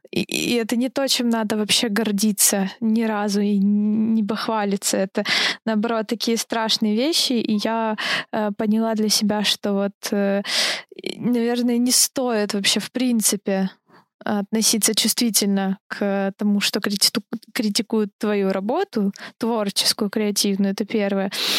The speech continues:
И второе, это как раз-таки про ресурс. Э, тогда начался локдаун в Киеве, и я решила уехать в другой город.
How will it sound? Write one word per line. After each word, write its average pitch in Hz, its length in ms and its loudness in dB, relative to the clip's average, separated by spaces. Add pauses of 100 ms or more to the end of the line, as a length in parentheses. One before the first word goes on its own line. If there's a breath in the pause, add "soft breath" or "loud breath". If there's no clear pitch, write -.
(380 loud breath)
И 233 80 0
второе, 262 600 0
это 220 340 -4
как 233 220 -2
раз-таки 214 640 0 (100)
про 214 280 -2
ресурс. 220 640 0 (380 loud breath)
Э, 214 320 0
тогда 226 720 0 (200)
начался 226 640 2
локдаун 233 640 0 (260)
в - 100 -6
Киеве, 208 520 0 (800 loud breath)
и 220 100 -2
я 262 720 0
решила 254 380 0
уехать 233 400 0
в 196 60 -2
другой 214 320 0
город. 190 560 -2